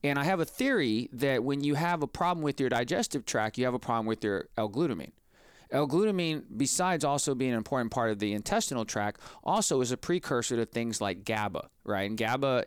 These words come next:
is a neurotransmitter that's found in our nervous system, and it helps us function better. So if you think about supplementing with L-glutamine, this amino acid helps us function better, and without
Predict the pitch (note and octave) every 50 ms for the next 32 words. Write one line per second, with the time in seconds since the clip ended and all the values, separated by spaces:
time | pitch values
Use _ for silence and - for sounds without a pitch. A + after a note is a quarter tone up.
0 | - - A2 A2 G#2+ G#2 A2 G#2 G#2+ A2 A#2 A2+ A2+ A2 - - E3 G3 G#3+ G3+
1 | - G#2+ G2+ G#2 G#2 G#2+ G#2 G2 G#2+ G#2 - - - G#2+ G#2+ G#2+ G#2 - - A#2
2 | A2 G#2 - - G2+ G#2+ G#2+ G#2 G#2+ B2+ F3+ E3+ D#3 C3 - - F#2+ - - G2+
3 | G#2+ A#2+ B2+ - - - - - - A#2 C3 C#3 C3 A#2 A2+ A2 - - A#2+ A2+
4 | - - D3+ D3+ D3+ C3 - B2+ A2 G#2 F#2 - - - - - - - - -
5 | _ - - - - _ - - - - - G#3 G3 D3+ F3 - - G#3+ A3+ B3+
6 | G3+ F#3 D3 C#3 - - D3 C3+ - C#3+ C#3+ C3+ A#2+ A#2+ A2+ - A2 A2 A2+ G#2+
7 | - G3 A3+ G3+ E3 C#3+ A#2+ A2+ A2 A2 - - - - - - - C#3 B2+ -
8 | D3+ F3 G3 A3 A3+ G#3 F#3 E3+ F3 F#3+ G#3 G3+ - - A2+ G#2+ - - - -
9 | - - - D3+ D#3+ E3+ D#3+ - D3+ C#3 - - E3+ D#3 D#3+ D3 - D3 C#3 A2
10 | B2 A#2 A#2 A#2 C3 E3 E3 - - - - - - C3+ C3+ C3+ C3+ C3+ C3 B2+
11 | B2+ C3+ C3 - - - D3 F3 G3+ G#3+ -